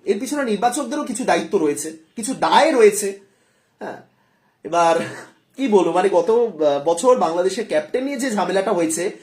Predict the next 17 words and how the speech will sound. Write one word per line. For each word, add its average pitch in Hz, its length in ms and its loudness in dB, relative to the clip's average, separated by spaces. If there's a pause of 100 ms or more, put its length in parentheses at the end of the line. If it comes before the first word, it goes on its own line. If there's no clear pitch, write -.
(280)
ভবিষ্যতে 285 440 0
সেরকম 262 340 -4
না 180 100 0
হয় 214 520 4 (100)
যেন, 175 300 -4
এমনটাই 196 340 -4
ভাবা 170 220 -4
উচিত। 170 300 -4
Otherwise, 240 400 0 (1040)
নতুন 262 300 -6
প্যানেল 220 540 0
এসে 190 220 -6
কি 214 180 -10
করে 214 220 -2
দেখা 156 200 -4
যাক। 196 220 -10
But 254 100 -4